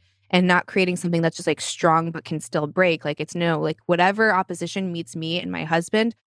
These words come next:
we are gonna be better for it." And f-, really, like, having that be an institution within our, our relationship. It's not easy, but it takes, I think it's necessary, right? If you have someone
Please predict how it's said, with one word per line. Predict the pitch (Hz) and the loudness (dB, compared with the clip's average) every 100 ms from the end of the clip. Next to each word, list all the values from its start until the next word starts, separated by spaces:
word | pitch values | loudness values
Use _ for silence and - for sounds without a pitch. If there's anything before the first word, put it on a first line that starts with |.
| _ | _
we | 196 185 | 0 2
are | |
gonna | 175 | 2
be | 165 | -2
better | 165 156 151 | 0 0 0
for | 165 - 151 87 | -4 -4 -2 -4
it." | - | -4
And | - 170 170 | -4 -6 -8
f-, | - - 190 - | -14 -12 -10 0
really, | 180 185 175 | 2 4 4
like, | 165 - _ _ - | 2 -2 _ _ -14
having | - 196 180 175 | -2 0 0 0
that | 175 175 | 0 0
be | 175 | -2
an | 165 | -2
institution | - 170 - 160 170 170 165 | -4 -8 -10 -6 -4 -4 -6
within | 170 175 | -8 -4
our, | 90 - 180 _ | 0 0 -2 _
our | 175 170 | 0 2
relationship. | 170 165 170 - 175 - 170 _ - | 0 0 0 -2 -4 -2 -4 _ -2
It's | 190 - | -2 2
not | 196 190 - | 2 2 0
easy, | 170 175 233 240 | -4 -2 0 2
but | 190 | 2
it | 170 | 2
takes, | - 175 170 - - - _ _ - | 0 -2 -2 -10 -14 -16 _ _ -6
I | 196 | 0
think | 214 | 0
it's | 185 - | 0 -2
necessary, | 170 196 247 240 170 151 - - _ - | 0 0 0 -4 -2 -4 -6 -12 _ 0
right? | 196 220 | 2 2
If | 196 214 | -2 -4
you | 226 | 0
have | 247 233 | 0 0
someone | - 202 196 185 185 | -2 -2 0 0 -2